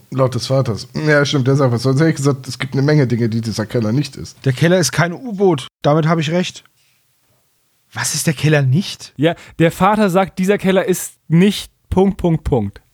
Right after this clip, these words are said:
Speaker 1: Aha, er sagt, ich, die genaue Formulierung fällt mir nicht ein. Ich muss es umschreiben.
Speaker 2: Puh.
Speaker 3: Es ist ein Substantiv, Tom.
Speaker 1: Ja, aber, äh, nee, da ist, glaub ich, auch ein Adjektiv bei.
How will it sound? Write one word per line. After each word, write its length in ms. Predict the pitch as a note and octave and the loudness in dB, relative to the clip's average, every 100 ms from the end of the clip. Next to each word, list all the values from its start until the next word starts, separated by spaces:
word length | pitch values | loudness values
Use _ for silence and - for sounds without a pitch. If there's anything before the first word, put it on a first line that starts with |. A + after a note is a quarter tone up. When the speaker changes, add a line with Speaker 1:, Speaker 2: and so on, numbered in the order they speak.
| - | -10
Speaker 1:
Aha, 300 | B2 B2+ B2+ | -2 0 2
er 60 | B2+ | 2
sagt, 260 | C#3+ C#3+ | 0 -2
ich, 120 | C3 - | -6 -10
die 160 | B2+ C3+ | -8 -2
genaue 340 | D3 D3+ F3+ | 2 2 2
Formulierung 560 | - D#3+ D#3+ D#3+ D3+ D3+ | 2 0 2 0 0 0
fällt 220 | D#3 - | 0 -2
mir 80 | C#3 | -4
nicht 120 | A#2+ | -4
ein. 80 | C3 | -2
Ich 60 | |
muss 180 | B2+ C3+ | 0 -2
es 120 | C3 | -4
umschreiben. 680 | B2 A2+ - A2 A2+ G#2+ G2 - _ - - - | -4 -6 -8 -6 -4 -4 -8 -10 _ -14 -12 -8
Speaker 2:
Puh. 200 | G#3+ D#3+ - | -6 -6 -4
Speaker 3:
Es 180 | C#3 - | -6 -2
ist 60 | |
ein 200 | C#3+ D#3+ | 0 2
Substantiv, 580 | D3+ - C3+ B2 B2 A2+ | 2 0 0 0 -2 -2
Tom. 260 | - G#2+ - - - | -2 -2 -4 -10 -8
Speaker 1:
Ja, 500 | B2 D#3 F3 F#3 F3 | 0 4 4 4 2
aber, 1200 | D#3+ D#3 D3+ - - C#3 D3+ D#3 D#3+ D#3+ D#3 D3+ | 2 0 -2 -6 -14 -12 -8 -4 0 2 4 2
äh, 40 | C#3 | 0
nee, 160 | D#3+ | 0
da 80 | F3 | 0
ist, 200 | D#3+ - | -2 -2
glaub 160 | F#3+ F3+ | -2 -2
ich, 100 | C#3+ | -6
auch 120 | C#3+ | -8
ein 100 | E3+ | -8
Adjektiv 560 | C#3+ C3 G#2+ - G#2+ _ | -10 -10 -12 -12 -20 _
bei. 300 | F#2 G2 G2 | -14 -12 -12